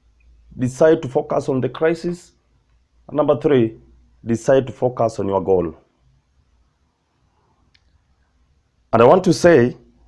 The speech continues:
when you focus on the crisis, the following can happen,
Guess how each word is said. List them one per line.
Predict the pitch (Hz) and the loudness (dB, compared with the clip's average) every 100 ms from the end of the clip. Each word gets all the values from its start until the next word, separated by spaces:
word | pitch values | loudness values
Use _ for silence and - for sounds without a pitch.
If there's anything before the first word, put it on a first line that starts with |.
| _ _ _ _ _ _ _ _ _ - - | _ _ _ _ _ _ _ _ _ -20 -16
when | - 110 165 185 | -2 4 6 6
you | 180 147 | 4 4
focus | 165 165 165 160 160 - - _ _ _ _ _ _ _ - | 2 2 4 4 2 -6 -18 _ _ _ _ _ _ _ 0
on | 123 | 2
the | - | 2
crisis, | - 143 131 98 80 - | 2 2 2 -4 -10 -10
the | 120 | -12
following | - 170 175 160 139 | -4 0 2 0 -4
can | 98 | -8
happen, | 98 101 85 78 | -6 -6 -8 -16